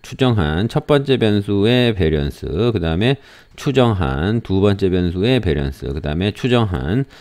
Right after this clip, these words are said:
첫 번째 변수와 두 번째 변수의 코밸런스, 이렇게 세 개가 있으니까 그것들이 관련된 모든 밸런스 코밸런스 매트릭스는 쓰리 by 쓰리가 되겠고, 그것이 지금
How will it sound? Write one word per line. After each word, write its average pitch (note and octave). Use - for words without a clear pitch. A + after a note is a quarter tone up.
첫 -
번째 B2
변수와 G#2
두 F#2+
번째 F2
변수의 E2+
코밸런스, G#2
이렇게 E2+
세 A#2
개가 A2
있으니까 E2+
그것들이 A2+
관련된 G#2
모든 C#3
밸런스 G#2+
코밸런스 A#2
매트릭스는 F2
쓰리 D3+
by A#2
쓰리가 A2
되겠고, D2
그것이 F#2+
지금 A#2+